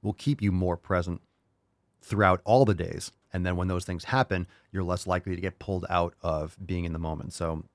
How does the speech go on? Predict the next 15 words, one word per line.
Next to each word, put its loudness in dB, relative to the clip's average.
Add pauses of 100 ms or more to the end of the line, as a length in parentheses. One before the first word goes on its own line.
that's 0
why 2
you 0
wanna -2
practice. -4
Even 4
five 6
minutes 2
a -4
day 0
of -2
brain 0
gains -2 (180)
is, -2 (640)
um, -8